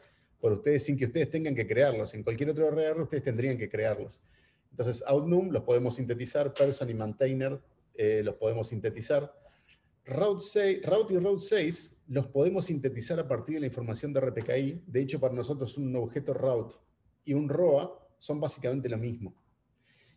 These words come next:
Y de hecho consideramos que hubiera sido una muy mala decisión de diseño tener dos fuentes de verdad, o sea, permitir que la gente cargara una cosa como objetos route y cargara otra cosa en R P K I.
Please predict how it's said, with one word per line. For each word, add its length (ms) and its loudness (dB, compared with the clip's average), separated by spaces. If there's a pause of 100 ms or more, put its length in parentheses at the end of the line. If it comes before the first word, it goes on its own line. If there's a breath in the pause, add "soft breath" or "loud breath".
Y 120 -2
de 100 6
hecho 240 0
consideramos 640 -2
que 80 -6
hubiera 180 4
sido 180 -2
una 120 0
muy 320 -2
mala 240 2
decisión 400 0
de 80 -2
diseño 500 -4 (720)
tener 300 2
dos 160 2
fuentes 340 -2
de 80 0
verdad, 360 2
o 60 -4
sea, 200 -2
permitir 500 -4
que 80 -6
la 100 0
gente 280 -4
cargara 360 0
una 160 0
cosa 220 -2
como 140 0
objetos 380 -2
route 340 -2
y 20 -8
cargara 320 2
otra 160 -2
cosa 180 -4
en 60 -6
R 140 -4
P 120 -6
K 120 -4
I. 140 -10